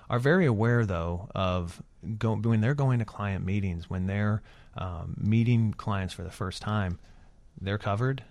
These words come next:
They still understand. And I think a lot of people that do have tattoos realize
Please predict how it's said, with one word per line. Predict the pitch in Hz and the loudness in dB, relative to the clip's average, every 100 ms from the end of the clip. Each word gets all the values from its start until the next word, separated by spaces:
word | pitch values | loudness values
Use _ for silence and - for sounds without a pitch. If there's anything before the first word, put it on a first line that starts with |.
| - - | -20 -8
They | 98 95 92 90 90 - | -4 0 0 -2 -4 -10
still | - - 113 117 120 | -12 -6 0 4 4
understand. | 123 117 - 110 107 107 110 | 2 0 -2 0 2 2 0
And | 104 | 0
I | 104 | -2
think | 156 160 | -2 0
a | |
lot | 143 131 | 0 0
of | |
people | - 120 | -2 -2
that | 110 - | -4 -2
do | 117 135 | -2 -2
have | - 104 110 | -2 -4 -4
tattoos | - 92 - 143 131 | -4 -6 -2 -2 0
realize | 135 175 95 85 135 143 | 0 0 0 0 -2 -4